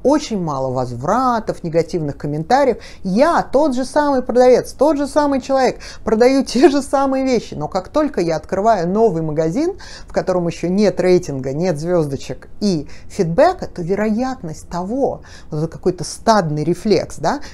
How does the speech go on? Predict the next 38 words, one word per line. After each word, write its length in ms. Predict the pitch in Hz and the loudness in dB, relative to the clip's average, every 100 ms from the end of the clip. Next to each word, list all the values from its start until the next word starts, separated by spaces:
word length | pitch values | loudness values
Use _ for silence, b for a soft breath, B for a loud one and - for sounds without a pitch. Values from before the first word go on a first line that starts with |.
| B | B
что 100 | - | -4
если 200 | 170 190 | 0 0
люди 260 | 202 175 | 0 0
видят, 400 | 175 214 190 143 | 0 0 0 -4
что 180 | - - | -6 -10
тысячи 500 | 104 - 220 208 - | -6 -2 -2 -2 -6
других 380 | 151 165 175 175 | -4 -2 -2 -4
покупателей 560 | - 147 196 170 - 123 | -12 -2 -2 -2 -6 -10
оставили 380 | - 170 147 | -4 -4 -4
позитивные 680 | 143 139 139 - 320 349 302 | -4 -6 -6 4 4 6 4
отзывы, 440 | 175 156 127 131 - B B - | 4 2 0 -8 -10 B B -4
то 80 | 160 | -2
они 120 | 240 | 0
как-то 380 | - 190 - 170 | 0 -2 -2 -4
вот 140 | 165 | -2
боятся 500 | 139 143 202 254 180 | 0 2 2 0 -4
там 220 | - 151 | -6 -6
и 20 | |
стесняются 640 | 147 202 - 233 127 120 - | -4 -6 -2 0 -2 -6 -10
оставить 380 | - 151 131 151 | -4 -2 0 -2
негативный. 640 | 147 165 165 156 135 131 B B B | 2 2 2 -2 -2 -10 B B B
А 120 | - 180 | 0 4
если 300 | 247 240 214 | 4 4 2
это 180 | 196 | 2
новый 400 | 180 226 349 339 | 2 6 6 4
продавец, 580 | 220 196 160 151 135 - - B B B - | 2 -2 0 -2 -2 -8 -16 B B B -2
то 580 | 185 196 196 190 190 - | 2 4 4 4 2 2
вероятность 640 | 165 190 240 262 185 - | 2 4 4 2 -2 -4
того, 300 | 170 190 202 | -2 0 0
что 160 | - 156 | -2 -4
будет 240 | 165 156 | -4 -2
возврат 600 | 143 175 185 214 165 139 | 0 0 2 2 2 0
и 40 | 117 | -4
какой-то 400 | 143 - 170 165 | -6 -4 -2 -2
негативный 560 | 165 180 180 202 165 | 0 0 0 -2 -2
фидбэк, 460 | 147 156 185 302 - | -4 -4 -2 -2 -2
намного 540 | 170 147 185 247 240 | -2 0 2 2 2
выше. 460 | 190 208 185 - | 0 0 -2 -6